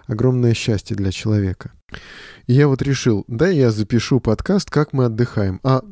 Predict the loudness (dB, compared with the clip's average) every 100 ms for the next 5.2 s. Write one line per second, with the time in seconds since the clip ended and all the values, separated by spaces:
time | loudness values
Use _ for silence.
0 | -14 -6 -4 -2 -4 -2 -6 -2 -2 2
1 | 0 0 0 0 0 0 -2 0 -2 -2
2 | -2 -2 -2 -2 -2 0 2 2 0 0
3 | -2 -2 -2 0 0 0 -2 0 0 2
4 | 0 0 -4 -4 -4 -2 -2 -2 0 2
5 | 2